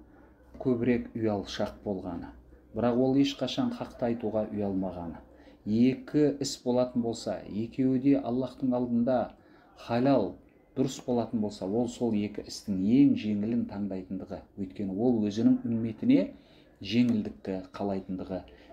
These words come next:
және ол өзінің сахабаларына: «Адамдарға қиындатпаңдар, жеңілдетіңдер,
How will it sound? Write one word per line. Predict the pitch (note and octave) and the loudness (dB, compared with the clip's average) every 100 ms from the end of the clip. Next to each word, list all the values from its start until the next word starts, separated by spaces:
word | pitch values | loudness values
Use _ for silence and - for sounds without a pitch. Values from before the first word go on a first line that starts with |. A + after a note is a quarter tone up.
| - | -6
және | G#2 A#2+ | 2 4
ол | A2+ C3+ C#3+ B2+ | 4 4 4 2
өзінің | C3+ C#3+ D3 | 4 4 4
сахабаларына: | C#3 B2 C#3 C3 C3 C3 B2+ D3 D3+ C#3 - - | 2 -4 -4 0 0 2 4 6 4 -2 -12 -18
«Адамдарға | - G2+ G#2 G2+ G2+ G2 G2 - | -8 -4 -2 0 -2 -4 -6 -4
қиындатпаңдар, | G#2 F#2+ F#2 - A#2 B2 A#2+ G2+ - - _ - | -2 0 -2 -4 2 4 4 2 -4 -16 _ -12
жеңілдетіңдер, | G2+ A2 G#2+ F#2+ G2+ - A2 G#2 | -2 0 2 0 -2 -2 0 0